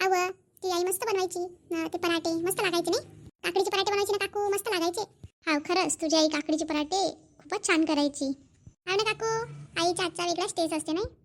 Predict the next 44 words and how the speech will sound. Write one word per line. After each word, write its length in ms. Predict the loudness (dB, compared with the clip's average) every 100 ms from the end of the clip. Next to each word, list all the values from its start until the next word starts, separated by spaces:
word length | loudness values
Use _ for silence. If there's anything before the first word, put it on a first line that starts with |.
| -18 -18 _ _ -4
आज 80 |
तर 100 | 0
असं 240 | 0 2 0
वाटतं 180 | 0 0
की 100 | 0
माझंच 200 | 0 -2
केळवण 280 | -2 0
आहे. 120 | -2 -6 -12 _ -20 -20 -2
मग 280 | 4 4 4 -2
तुझं 120 | -4
केळवण 280 | -2 0 0
होणार 140 | 0
नाही 120 | -2
काय? 280 | -2 -4 -4
मस्त 180 | -6 -2
माझ्या 120 | 0
घरी 160 | 2 0
करून 200 | 2 0
तू 100 | 0
केळवण. 280 | 0 0 -2 -6 -4
ये 80 | 0
जो, 160 | 0 0 -6 -20 -20 _ 2
सोबतच 280 | 4 6
घेऊन 240 | 6 6 8
जाय 160 | 6
ना. 300 | 6 4 2 0 -6 -14 -4 4
हाव 100 | 4
ना 60 | 6
काकू, 240 | 2 2 0 2
घेऊन 200 | 2 2
जाईन 160 | 2 2
ना. 140 | 2 2 -2 -8 -20 -20 _ 0
चांगलं 260 | 4 4 4
आहे 100 | 2
बाई, 100 | -2 -10 -8
तू 80 | -6
तिथं 240 | -4 0 2
राहशील 460 | 2 2 0 0 -2 -6 -6
तर 160 | -4 -2
तिला 200 | 0 2
सांभाळून 380 | 2 4 4 2
पण 180 | 2 2
घेशील 240 | 2 2
नाही. 140 | 0